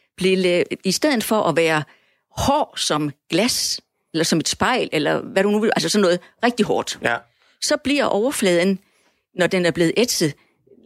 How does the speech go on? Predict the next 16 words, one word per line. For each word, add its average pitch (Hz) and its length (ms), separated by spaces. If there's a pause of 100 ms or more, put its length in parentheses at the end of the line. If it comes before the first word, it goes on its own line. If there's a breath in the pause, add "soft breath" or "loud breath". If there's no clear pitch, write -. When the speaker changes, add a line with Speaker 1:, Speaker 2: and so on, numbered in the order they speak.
(380)
Speaker 1:
kan 240 80
man 226 100
sammenligne 240 520
den 175 100
lidt 220 260
med 156 240
en 156 240
skumgummisvamp. 175 720 (500)
Det - 260
vil 175 80
sige, 220 240 (440)
formen 269 400
er 165 80
der 151 80
stadigvæk, 269 580 (540)
men 226 260